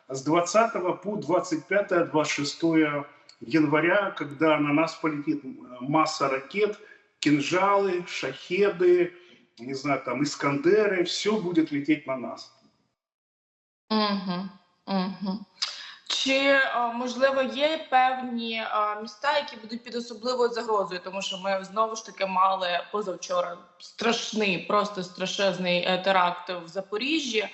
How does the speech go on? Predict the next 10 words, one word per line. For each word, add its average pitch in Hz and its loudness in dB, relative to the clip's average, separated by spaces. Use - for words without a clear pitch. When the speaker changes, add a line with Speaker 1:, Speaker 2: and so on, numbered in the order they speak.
Speaker 2:
от, 190 0
чи, 226 2
можливо, 208 2
щось 208 -6
таке 208 0
зірки 185 -4
віщують 175 -4
найближчим 180 -2
часом 170 -4
також? - -6